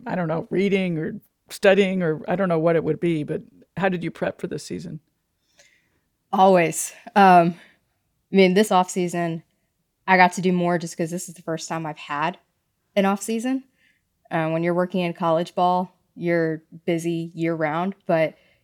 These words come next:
Speaker 2: you know, getting to do conventions. Biggest one is the American Baseball Coaches Association, getting to go to that convention and listen to speakers.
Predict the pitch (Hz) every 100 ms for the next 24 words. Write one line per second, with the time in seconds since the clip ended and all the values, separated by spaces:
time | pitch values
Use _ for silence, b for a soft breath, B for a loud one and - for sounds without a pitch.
0 | _ 170 170 185 185 190 190 185 190 180
1 | 185 196 147 160 - 165 170 196 175 175
2 | 165 160 165 170 170 165 175 170 165 170
3 | 160 170 165 160 - 156 - 151 151 165
4 | 160 165 160 165 170 175 165 175 165 165
5 | 165 190 165 160 160 165 156 151 156 156
6 | 165 160 175 165 - 180 165 156 156 -
7 | -